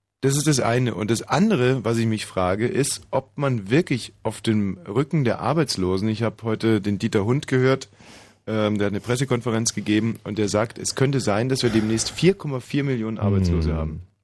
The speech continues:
Speaker 2: Mhm.
Speaker 1: Und wenn du so weitermachst, gehörst du auch mit dazu.
Speaker 2: Mhm.
Speaker 1: Also man muss das wirklich mal ganz konkret so sehen.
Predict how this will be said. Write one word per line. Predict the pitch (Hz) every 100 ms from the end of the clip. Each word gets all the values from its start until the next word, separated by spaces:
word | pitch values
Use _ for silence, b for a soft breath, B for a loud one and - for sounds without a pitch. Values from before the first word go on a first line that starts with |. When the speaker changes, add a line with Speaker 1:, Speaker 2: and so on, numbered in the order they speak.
| _ _ _ _ _ _ _ _ _ _
Speaker 2:
Mhm. | 113
Speaker 1:
Und | 117 104
wenn | 110 85
du | 160
so | 151 135
weitermachst, | 135 131 127 -
gehörst | 117 123
du | 98
auch | 107
mit | 113 -
dazu. | - - 92 b 135
Speaker 2:
Mhm. | 131 117 113
Speaker 1:
Also | 113
man | 135
muss | 151
das | 147 123
wirklich | 147 151
mal | 123
ganz | 120 151
konkret | - 123 - 127 -
so | - - 110
sehen. | 92 101 85